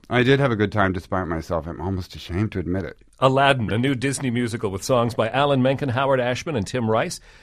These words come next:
Speaker 2: is directed and choreographed by Casey Nicholaw, with a new book by Chad Beglin, and it's now running at the New Amsterdam Theater on Forty-second Street. And we go around Broadway with Charles Isherwood of the New York Times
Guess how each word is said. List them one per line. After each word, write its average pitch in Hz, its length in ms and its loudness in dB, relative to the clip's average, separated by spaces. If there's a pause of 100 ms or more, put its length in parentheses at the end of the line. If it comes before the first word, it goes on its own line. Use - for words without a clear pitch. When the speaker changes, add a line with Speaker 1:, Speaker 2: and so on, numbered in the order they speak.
(120)
Speaker 2:
is 107 140 -4
directed 131 400 0
and 117 100 -4
choreographed 113 560 0
by 120 160 -2
Casey 113 340 -4
Nicholaw, 73 400 -6
with 82 120 -8
a 98 40 -2
new 117 140 0
book 117 300 -2
by 80 160 -6
Chad 120 420 -8
Beglin, 113 380 0 (280)
and 127 140 0
it's 123 140 -4
now 120 160 2
running 101 280 2
at 92 80 -4
the 107 80 -2
New 95 160 0
Amsterdam 87 520 -4
Theater 82 340 -6
on 80 120 -6
Forty-second 80 580 -10
Street. - 400 -18
And 101 140 -4
we 120 260 -4
go 117 180 2
around 123 300 2
Broadway 107 340 2
with 135 180 -10
Charles 135 440 -2
Isherwood 117 420 -4
of 104 60 -12
the 98 80 -6
New 98 100 0
York 95 260 -4
Times 131 360 -8